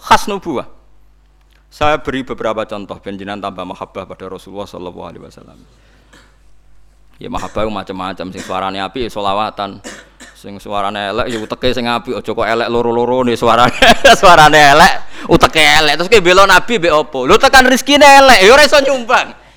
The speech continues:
Paham kan, ya, nak uteke elek, suarane elek, iku rezekine sing apik, dadi iso nyumbang Kanjeng Nabi. Aja kok uteke elek, suarane elek, rezekine elek. Terus ki nyumbang Nabi mbek opo? Setia.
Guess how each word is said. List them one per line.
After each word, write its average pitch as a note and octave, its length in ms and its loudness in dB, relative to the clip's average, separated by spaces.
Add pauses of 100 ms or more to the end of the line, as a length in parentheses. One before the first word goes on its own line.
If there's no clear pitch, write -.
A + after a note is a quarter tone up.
(220)
Paham F3+ 260 2
kan, E3 160 0
ya, B2 160 2
nak B2 320 -4
uteke B2 380 -6
elek, A2 580 -2
suarane C3+ 540 0 (100)
elek, A#2+ 260 -2 (460)
iku A3+ 240 4
rezekine F3+ 420 2
sing E3 160 2
apik, D#3+ 560 4
dadi C3+ 220 -2
iso D#3+ 100 2
nyumbang D3+ 480 2 (560)
Kanjeng G2+ 320 -10
Nabi. - 480 -14
Aja A2 240 -12
kok G2+ 140 -6
uteke G#2+ 320 -8 (100)
elek, B2 160 -6
suarane A2 420 -4 (120)
elek, A#2+ 180 0
rezekine D3+ 500 0 (540)
elek. F2+ 640 -16
Terus A#2 80 -16
ki C#3 140 -8
nyumbang B2 240 -2
Nabi A#2 240 -6
mbek G2 160 -8
opo? F#2 160 -16 (920)
Setia. B2 520 -6